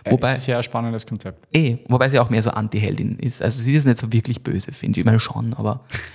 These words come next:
Speaker 2: sie lebt halt die, die, die, sie ist halt tougher als sie. Eine andere Serie ist auch Fringe. Das habe ich mal geschaut, aber ich kann mich gar nicht mehr so erinnern.
Speaker 1: Habe ich, glaub ich, auch mal geschaut, kann mich aber auch nicht mehr gescheit erinnern.
Speaker 2: Die haben das anscheinend auch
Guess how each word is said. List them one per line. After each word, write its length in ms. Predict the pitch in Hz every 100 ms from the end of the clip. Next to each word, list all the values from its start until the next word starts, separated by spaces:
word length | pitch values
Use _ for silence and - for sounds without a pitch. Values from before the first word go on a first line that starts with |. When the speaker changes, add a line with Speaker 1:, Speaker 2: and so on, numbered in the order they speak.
| -
Speaker 2:
sie 120 | - 131
lebt 220 | 135 -
halt 120 | 135
die, 220 | 131 131
die, 360 | 113 127 85 -
die, 200 | 131 120
sie 120 | -
ist 60 | 160
halt 120 | 156
tougher 340 | - 95 -
als 200 | 85 -
sie. 180 | - - - - - _ - _ _ _ -
Eine 120 | 117
andere 220 | 127 135
Serie 320 | 143 139 123
ist 80 | 120
auch 60 | 107
Fringe. 460 | 104 - 117 156 226 - -
Das 160 | 123 131
habe 120 | -
ich 40 |
mal 100 | 151
geschaut, 360 | - - - -
aber 80 | -
ich 60 |
kann 120 | - 117
mich 80 |
gar 60 | 117
nicht 60 | 113
mehr 80 | 113
so 80 | 110
erinnern. 520 | 107 107 110 156 208 _ _
Speaker 1:
Habe 200 | - 95
ich, 60 | 113
glaub 180 | 101 92
ich, 80 |
auch 140 | 107 92
mal 120 | 104
geschaut, 220 | - 107
kann 120 | -
mich 100 | 95
aber 160 | 90 -
auch 60 | 82
nicht 120 | 98
mehr 100 | 90
gescheit 260 | - 87 -
erinnern. 180 | 90
Speaker 2:
Die 140 | 87 143
haben 140 | 147
das 120 | 127
anscheinend 440 | 127 127 - 120 -
auch 340 | - 131 -